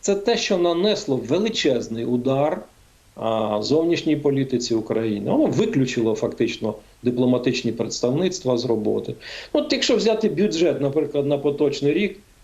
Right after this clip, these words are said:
то там ресурси передбачаються тільки на певну туристичну діяльність дипломатичного корпусу. Е,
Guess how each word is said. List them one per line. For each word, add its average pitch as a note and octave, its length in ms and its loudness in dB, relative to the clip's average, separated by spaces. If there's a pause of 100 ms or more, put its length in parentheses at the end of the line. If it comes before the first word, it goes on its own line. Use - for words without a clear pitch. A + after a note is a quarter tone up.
(260)
то D#3 100 -6
там E3+ 300 0
ресурси C#3 680 0 (320)
передбачаються B2 840 0
тільки G#3+ 320 0
на C3+ 100 2
певну C3+ 340 2
туристичну B2+ 800 0
діяльність A2 760 0
дипломатичного G#2+ 920 0
корпусу. - 640 -2 (1120)
Е, A#2+ 580 2